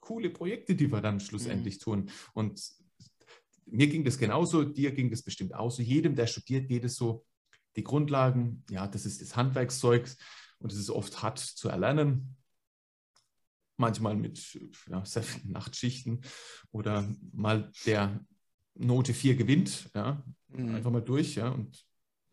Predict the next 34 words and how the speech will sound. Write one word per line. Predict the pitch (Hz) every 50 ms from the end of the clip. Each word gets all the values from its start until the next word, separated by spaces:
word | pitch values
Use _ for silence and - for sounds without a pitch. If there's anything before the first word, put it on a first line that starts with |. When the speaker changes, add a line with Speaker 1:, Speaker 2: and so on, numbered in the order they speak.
| _ _
Speaker 1:
und | 127 113
dann | - 104 120 127
kommen | - 147 147 147
die | 147 143
coolen | - 139 147 175
Sachen, | 180 - 220 220 180 120
ja, | - 123
dann, | 135 127 120 113 117 120
Speaker 2:
Mhm. |
Speaker 1:
dann | 127 117 139 160 160 165
kommen | - - 147 135 131
wir | 143 135 135
zur | - 139 131 127 - -
echten | 127 120 - - - 101
Welt, | 110 113 131 147 147 - - - - - - _
dann | 113 107
kommen | - 117 113 101 -
wir, | 113 - - - -
kommen | - 120 101 104
wir | 107
zur | - 101 92
Anwendungswelt | 98 104 107 113 117 117 113 - - 117 110 107
und | 113 98 98 98 - _ _ _
ihr | - 104
habt | 101 - -
gesehen, | - 104 - - 104 104 107 107 - - - - - - - - - - _ -
dass | 95 92
die | - - -
Anwendungswelt | 98 95 101 101 104 101 98 - 101 98 98 -
dann | 101 101 98
Spaß | - - - 95 - - -
machen | 95 90 98 98
kann | - 101 98 98
und | 92 92 -